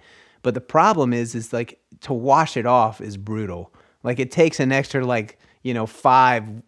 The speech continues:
like, rinses to actually get it off your scalp. And then you still kinda feel like it's there, you know? It's like the soft water.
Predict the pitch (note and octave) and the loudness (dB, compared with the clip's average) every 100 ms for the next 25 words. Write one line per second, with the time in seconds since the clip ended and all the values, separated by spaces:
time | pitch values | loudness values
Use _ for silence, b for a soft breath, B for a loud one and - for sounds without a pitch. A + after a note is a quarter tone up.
0 | _ _ _ - D3+ B2 B2+ C3 D3+ D3+ | _ _ _ -10 -4 -4 -2 0 2 2
1 | C3 G#2+ G#2+ B2+ C3+ - B2+ A2+ C3+ D3 | -2 -4 -2 0 0 0 -6 -2 2 4
2 | C3 B2+ - G#2 - - B2 C3+ C3 D#3+ | 6 4 2 -6 -10 -4 0 0 0 -2
3 | F3+ D#3 - F3+ F3+ D#3 - D3 C#3 C3 | -2 -2 2 2 2 0 0 0 0 0
4 | G#2 A2 A#2 A2+ G2 A#2+ B2 A#2 B2 D3+ | -8 -6 -2 -2 -4 -4 -4 -4 -2 -4
5 | C#3 - C#3 D3 D#3 D#3 D#3+ D#3+ | -2 2 2 2 2 0 0 -2